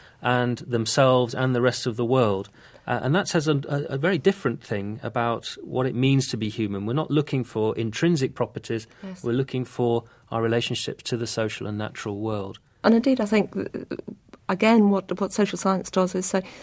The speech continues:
Speaker 2: that none of those relationships are static,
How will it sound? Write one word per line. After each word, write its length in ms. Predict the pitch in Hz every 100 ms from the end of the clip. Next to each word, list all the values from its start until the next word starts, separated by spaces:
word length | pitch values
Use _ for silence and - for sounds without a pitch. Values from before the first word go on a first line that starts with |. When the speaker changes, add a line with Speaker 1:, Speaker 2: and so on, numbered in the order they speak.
| -
Speaker 2:
that 140 | -
none 240 | 208 220 226
of 140 | 208
those 280 | 196 190 -
relationships 580 | 190 190 190 185 - -
are 80 |
static, 560 | 185 - 262 - - -